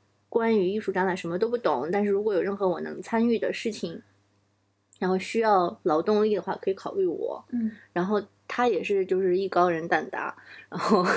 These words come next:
Speaker 1: <laughs> 就说：“哎呦，那你有没有兴趣做这个？让我写一个策划书一样的东西。”然后我就写了，之后他说可以做，整个事情就比较像做梦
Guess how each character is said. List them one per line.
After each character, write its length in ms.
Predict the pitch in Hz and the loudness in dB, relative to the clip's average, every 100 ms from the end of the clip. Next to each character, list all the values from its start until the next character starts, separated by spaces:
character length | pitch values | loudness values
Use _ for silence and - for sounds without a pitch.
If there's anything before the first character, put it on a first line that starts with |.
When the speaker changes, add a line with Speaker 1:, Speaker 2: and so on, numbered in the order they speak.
| - - | -2 -10
Speaker 1:
<laughs> 300 | _ - - | _ -12 -4
就 180 | 190 | -2
说 140 | 190 175 | 0 4
：“哎 60 | 190 | 4
呦， 120 | 180 | 4
那 140 | 214 208 | 4 2
你 220 | 175 160 | 2 -4
有 100 | 156 | -4
没 80 | 165 | -4
有 80 | 180 | -4
兴 160 | 196 | -2
趣 100 | 185 - | -4 0
做 120 | 170 | 0
这 140 | 165 | 0
个？ 180 | 165 110 - | -2 -4 -2
让 100 | 170 | -2
我 120 | 151 | -2
写 220 | - 131 | -2 -4
一 100 | 156 | -2
个 420 | - 156 143 - - _ _ _ _ _ _ _ _ _ - | -2 0 -2 -6 -14 _ _ _ _ _ _ _ _ _ -6
策 100 | 247 | 0
划 160 | 233 | 2
书 160 | 208 233 | 2 0
一 40 | |
样 100 | 247 | 2
的 100 | 190 | 0
东 160 | 156 180 | -2 -8
西。” 200 | - - _ - - - | -10 -12 _ -20 -20 -4
然 100 | 170 | -2
后 140 | 185 165 | 0 0
我 80 | |
就 140 | 175 170 | 0 -2
写 240 | - - | -2 -4
了， 240 | - - - - | -4 -8 -10 -2
之 100 | 185 | 0
后 120 | 185 | 0
他 160 | 180 | -2
说 120 | 170 170 | -2 -2
可 140 | 190 | -2
以 60 | 180 | -2
做， 340 | 175 147 - _ - - | 0 0 -4 _ -20 -12
整 160 | - 170 | -4 -2
个 80 | 170 | 0
事 120 | 240 | 2
情 140 | 214 | 2
就 120 | 196 | 0
比 100 | 190 | -2
较 180 | 202 175 | 0 0
像 300 | 185 180 180 | 0 -4 -4
做 180 | - 190 | -2 -2
梦 300 | 185 185 | -2 -4